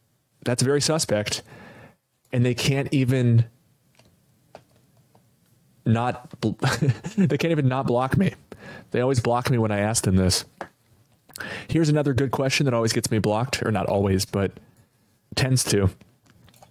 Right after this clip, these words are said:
If it's not experimental, then how many doses will it take? And where's the long-term data for people who've taken that many doses? So we're seeing these issues like heart inflammation,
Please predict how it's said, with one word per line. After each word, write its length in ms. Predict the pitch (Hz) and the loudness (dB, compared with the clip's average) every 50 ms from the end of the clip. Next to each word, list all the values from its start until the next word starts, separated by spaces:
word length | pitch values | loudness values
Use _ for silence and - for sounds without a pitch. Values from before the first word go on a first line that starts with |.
| - _ _ _ - - - - - - - - - - - - _ | -20 _ _ _ -20 -20 -18 -18 -18 -16 -18 -18 -20 -20 -20 -14 _
If 100 | - 135 | -4 -2
it's 160 | 131 139 - - | -2 -2 0 0
not 160 | 156 175 208 | 0 0 0
experimental, 800 | 214 - - 165 170 160 156 170 160 - 113 95 95 98 - - _ _ - | 0 0 0 2 2 2 4 2 2 2 2 2 2 2 0 -4 _ _ -4
then 140 | - 123 123 | -2 0 0
how 120 | 135 151 | 2 2
many 160 | 160 175 160 | 2 2 2
doses 380 | 123 143 156 185 185 - 135 107 | 2 2 2 2 2 2 2 2
will 140 | 101 98 101 | 2 2 2
it 80 | 90 | 0
take? 340 | - - 107 98 92 - - - - _ _ - - - - - | 0 0 0 0 0 -2 -6 -10 -10 _ _ -20 -20 -20 -12 -6
And 140 | - 123 117 | -2 0 2
where's 260 | 123 135 156 175 165 | 2 2 2 2 2
the 100 | - 120 | 0 0
long-term 500 | 113 117 120 131 139 131 - - 143 139 | 0 0 0 2 0 0 0 2 2 2
data 260 | 123 123 120 117 117 117 | 2 2 2 0 0 0
for 120 | - 113 | -2 0
people 280 | 98 117 120 - 110 110 | 2 2 2 2 2 0
who've 100 | 107 - | 0 2
taken 260 | - 110 110 - 104 | 0 -2 0 2 0
that 120 | 101 104 104 | 2 2 2
many 160 | 110 107 101 | 2 2 2
doses? 540 | 92 107 104 104 - 95 87 85 - - - - - - _ - - - - - - - - | 2 2 2 2 2 0 0 0 0 -2 -6 -10 -20 -20 _ -20 -20 -20 -20 -20 -20 -16 -8
So 140 | - - 139 | -4 -2 0
we're 80 | 139 143 | 0 0
seeing 240 | - - 208 226 220 | 0 2 2 4 4
these 160 | 202 147 117 | 4 4 4
issues 560 | 139 156 - - 104 90 90 90 101 - - - - - - - - | 2 2 2 2 2 4 4 2 0 0 -4 -8 -18 -20 -20 -16 -8
like 180 | - 110 104 - | -4 -4 -2 -2
heart 220 | - 139 139 139 | 0 0 0 2
inflammation, 760 | 143 135 139 - 143 131 131 127 127 - - 131 120 117 117 | 2 2 2 2 2 0 0 0 0 0 0 2 2 2 2